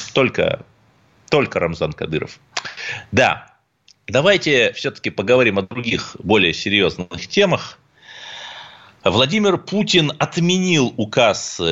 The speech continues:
пятнадцатого года о запрете чартерных рейсов на курорты Египта. И, с одной стороны, это, конечно, хорошо,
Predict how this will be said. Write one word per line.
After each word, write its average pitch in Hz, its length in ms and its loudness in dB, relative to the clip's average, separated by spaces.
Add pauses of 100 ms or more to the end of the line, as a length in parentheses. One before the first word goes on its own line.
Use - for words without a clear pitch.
пятнадцатого 104 640 0
года 160 500 2
о 147 80 2
запрете 123 840 0
чартерных 98 840 -2
рейсов 123 580 0
на 92 140 -2
курорты 113 520 2
Египта. 104 920 -2 (1800)
И, 170 380 6
с - 80 -4
одной 185 160 4
стороны, 190 380 2
это, 185 180 0
конечно, 180 380 0
хорошо, 160 800 0